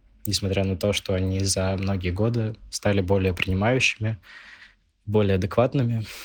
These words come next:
Я рассказал им про то, что мне было очень страшно говорить им что-то о себе, и что последние двадцать <laughs> лет не был с ними до конца честен.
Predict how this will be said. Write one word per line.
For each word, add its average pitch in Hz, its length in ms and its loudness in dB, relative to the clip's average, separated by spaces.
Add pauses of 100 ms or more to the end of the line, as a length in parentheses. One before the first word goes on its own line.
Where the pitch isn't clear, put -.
(260)
Я 107 120 2
рассказал 95 440 0
им 95 100 0
про 90 140 -8
то, 110 160 2
что 101 400 0
мне 98 160 0
было 95 300 2
очень 95 280 -2
страшно 107 800 -2 (160)
говорить 98 320 2
им 104 80 -2
что-то 95 380 -2
о 90 80 0
себе, 107 420 0 (600)
и 104 80 -2
что 95 520 0
последние 95 840 -2 (240)
двадцать - 580 2
<laughs> - 0 -
лет - 200 4 (340)
не 104 240 0
был 101 140 0
с - 120 0
ними 98 200 -2
до 101 160 -2
конца 101 320 -2
честен. 120 560 -2